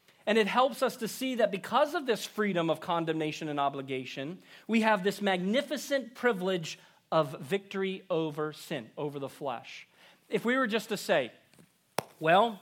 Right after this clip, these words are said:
the sinful nature is real, the flesh is there, we're born with it, we battle with it, and it's gonna be there until the, the presence of sin is over, when the rapture takes place, and we're done, and we'll go to the judgment seat of Christ,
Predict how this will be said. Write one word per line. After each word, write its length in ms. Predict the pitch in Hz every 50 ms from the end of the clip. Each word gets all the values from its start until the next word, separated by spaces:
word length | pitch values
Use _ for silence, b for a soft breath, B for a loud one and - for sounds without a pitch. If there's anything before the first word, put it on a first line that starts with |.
| -
the 80 | 165 147
sinful 340 | - - 202 196 - 196 180
nature 400 | 175 180 196 196 185 - 185 175
is 160 | 160 135 147
real, 340 | 156 180 196 208 226 247 240
the 100 | 190 151
flesh 340 | - - 185 185 180 180 -
is 160 | 170 147 143
there, 320 | 156 190 202 214 226 233 220
we're 160 | 185 170 156
born 340 | 147 135 185 202 214 214 208
with 140 | 202 196
it, 100 | 226 240
we 120 | 202 175 160
battle 360 | 151 185 185 196 202 202 196
with 200 | 202 202 190 208
it, 140 | 226 226 220 B B B B B
and 100 | 185 170
it's 140 | 190 175 -
gonna 160 | 208 202 185
be 180 | 165 165 208 214
there 280 | 190 196 214 220 233 226
until 420 | 202 185 170 - - 202 202 196
the, 240 | 175 170 170 156 B B B B B
the 80 | - 165
presence 520 | - - 208 214 226 185 208 214 - -
of 120 | 196 165 -
sin 320 | - - 214 214 214 208
is 180 | 185 165 147 156 -
over, 720 | 214 196 220 247 254 196 202 247 247 254 262 269 254 269 B B B B
when 140 | 190 175 170
the 80 | 156
rapture 400 | 156 175 208 226 220 - - 233
takes 320 | 185 - 214 202 185 - -
place, 400 | - 240 254 269 254 - - 196
and 100 | 175 180
we're 120 | 190 180
done, 420 | 165 151 214 226 254 262 262 254
and 100 | 226 202
we'll 80 | 180 175
go 140 | 170 185 190
to 80 | 180
the 100 | 165 165
judgment 400 | 156 147 214 233 220 214 220 202
seat 160 | 170 220 208 196
of 80 | 170
Christ, 320 | - - 240 269 254 -